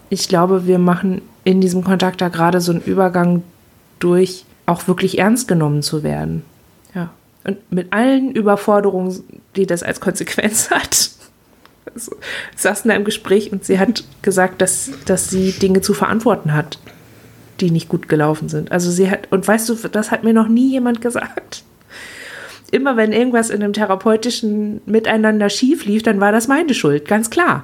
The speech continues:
Da hat nie jemand gesagt, „Ja, also da hätte ich vielleicht auch mal was anders machen können“ oder „dass das so passiert ist, war meine Verantwortung“. Das, noch nie.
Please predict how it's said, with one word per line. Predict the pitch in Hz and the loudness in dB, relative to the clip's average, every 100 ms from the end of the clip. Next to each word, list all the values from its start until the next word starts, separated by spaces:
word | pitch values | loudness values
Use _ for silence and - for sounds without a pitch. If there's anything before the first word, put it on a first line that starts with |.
| - _ _ _ _ _ _ | -10 _ _ _ _ _ _
Da | 214 208 | 0 2
hat | 208 | 2
nie | 254 330 | 2 2
jemand | 254 202 190 | 4 2 2
gesagt, | 190 185 185 | 0 0 0
„Ja, | 185 | 0
also | 180 175 175 | 0 -2 0
da | 175 | 0
hätte | 180 180 | 0 -4
ich | - | -4
vielleicht | 175 170 - | -2 -2 -2
auch | 180 | -2
mal | 175 | -2
was | 170 | -4
anders | 175 180 190 | -4 -4 -4
machen | 190 185 | -4 -4
können“ | 202 196 | -2 -4
oder | 180 170 175 - - - - - - - | -2 -4 -4 -8 -20 -20 -20 -20 -6 -2
„dass | 175 | 0
das | 190 185 | 0 2
so | 185 | 0
passiert | 180 180 - 185 180 | 0 -2 2 2 0
ist, | 185 | 0
war | 180 | 2
meine | 180 175 | 4 2
Verantwortung“. | 180 202 - 277 151 147 160 170 - _ - _ _ _ _ _ _ _ _ - | 2 0 -2 -4 -6 -4 -8 -10 -12 _ -20 _ _ _ _ _ _ _ _ -4
Das, | 180 - - | -4 -6 -6
noch | 185 190 208 | -2 0 2
nie. | 208 285 302 | 4 2 0